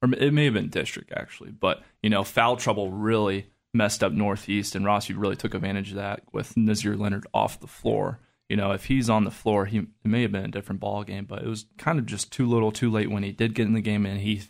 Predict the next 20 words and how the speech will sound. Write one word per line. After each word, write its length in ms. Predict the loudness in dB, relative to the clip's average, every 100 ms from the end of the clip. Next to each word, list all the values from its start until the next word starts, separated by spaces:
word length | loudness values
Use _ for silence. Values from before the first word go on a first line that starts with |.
| 0
did 240 | 0 2
find 240 | 0 0 0
a 40 |
scoring 400 | -2 0 2 0
rhythm. 420 | -4 -12 -14 -18 -20 _ _ _
So 200 | -4 -2
he 180 | 2 4
was 160 | 4 0
a 60 |
huge 560 | -6 -6 0 2 0 0
part 180 | 0 0
of 60 |
the, 80 | -4 -4
that 240 | -2 -2
Northeast 520 | -4 -4 -8 -12 -8
program. 520 | -4 -4 -4 -12 -14 -14 _ _ 0
He 60 | 2
actually, 300 | 4 4 2
uh, 160 | 0 -6 _ _ _
broke 260 | 0 0